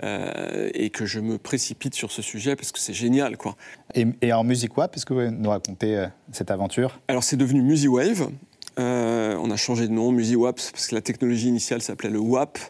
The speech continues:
Speaker 1: Ça n'a pas, euh, fonctionné. Euh, et MusiWave a eu beaucoup, pareil, on a eu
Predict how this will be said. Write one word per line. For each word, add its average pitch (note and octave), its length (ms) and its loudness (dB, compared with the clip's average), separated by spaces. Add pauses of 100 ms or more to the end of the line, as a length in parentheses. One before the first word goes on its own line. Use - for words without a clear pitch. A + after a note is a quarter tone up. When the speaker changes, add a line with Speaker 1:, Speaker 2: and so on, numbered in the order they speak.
(400)
Speaker 1:
Ça - 160 -6
n'a A2 120 0
pas, A#2+ 320 0
euh, A2 120 -2
fonctionné. A#2 720 0 (460)
Euh, A2+ 760 0
et A#2+ 260 4
MusiWave B2 680 2
a A#2 100 2
eu A#2 120 2
beaucoup, C3+ 320 -2
pareil, A#2 500 0
on G#2 120 -2
a G2+ 60 0
eu G#2 260 0